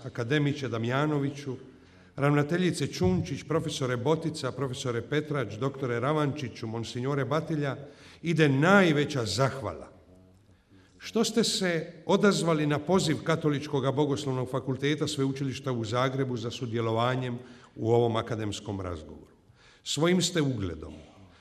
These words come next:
svojim službama privukli ovoliko mnoštvo pod skute Alme Matris Facultatis Theologice Catholice,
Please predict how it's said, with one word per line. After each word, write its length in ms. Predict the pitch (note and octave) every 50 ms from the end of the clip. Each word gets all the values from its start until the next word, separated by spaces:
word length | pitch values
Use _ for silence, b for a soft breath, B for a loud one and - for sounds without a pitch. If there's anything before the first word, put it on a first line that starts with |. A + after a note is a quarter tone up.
| b b
svojim 380 | - - B2+ B2+ C3+ C3 C3+
službama 720 | B2+ - C3+ E3 F#3+ F#3+ D#3 C3+ G#2 G2 E2 D#2+ D2 D2+ - - - - - _ _ _ - - b b b b b b b
privukli 960 | - C#3 D#3+ E3 F3 G3+ F#3+ F3 - - D#3 D#3 D#3 D3+ D3 D#3 - - - -
ovoliko 500 | C3+ C#3 C3 C3+ C3+ D3 D3+ C#3 D3 C3+
mnoštvo 880 | A#2 A2 A#2 A#2 C#3 E3+ E3 E3 - - - - F#3+ F#3 - - - B B B B B
pod 200 | _ D3 D3 -
skute 480 | - - - - D3+ D#3+ F3 F3+ D3+ D#3
Alme 340 | D3+ D#3 E3 E3 D3+ D3 C#3
Matris 560 | C#3 C#3+ D3+ D3 D3 D#3 D3 C#3 C#3 - -
Facultatis 680 | C#3+ C3 - C#3 B2 - D3 C#3 C#3 C3+ C#3+ C3 -
Theologice 600 | - C#3 C3 B2+ C3+ C3+ B2+ C3 C3 - - B2+ A#2+
Catholice, 600 | C3 B2 - C#3+ C#3+ D3+ D3 B2+ - - - -